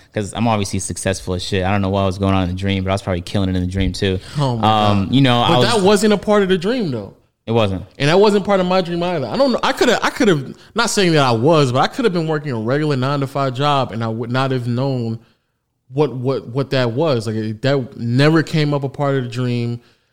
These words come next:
Speaker 2: How much I made, what I was doing, none of that was a part of that dream.
Speaker 1: Mm.
Speaker 2: It was all family, my wife, and then her being pregnant and having a child.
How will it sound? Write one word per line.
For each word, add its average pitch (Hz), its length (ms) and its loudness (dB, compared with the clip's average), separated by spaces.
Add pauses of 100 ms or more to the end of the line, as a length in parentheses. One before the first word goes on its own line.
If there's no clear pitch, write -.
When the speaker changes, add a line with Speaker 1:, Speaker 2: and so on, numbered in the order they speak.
(100)
Speaker 2:
How 131 120 -2
much 127 220 -2
I 110 100 0
made, 143 440 2
what 127 140 0
I 117 60 0
was 113 180 -4
doing, 139 600 0
none 180 120 4
of 233 60 6
that 196 160 4
was 156 160 0
a 127 60 -6
part 156 260 0
of 123 80 0
that 120 260 -2
dream. 113 440 -2
Speaker 1:
Mm. 110 180 4
Speaker 2:
It 101 60 0
was 117 160 -4
all 127 640 2 (460)
family, 131 960 -2
my 117 140 -6
wife, 120 640 -2
and 117 140 -6
then 110 360 -6 (120)
her 127 160 -4
being 120 200 -4
pregnant 113 520 -6 (200)
and 110 200 -8
having 107 540 -8 (140)
a - 40 -20
child. 98 360 -14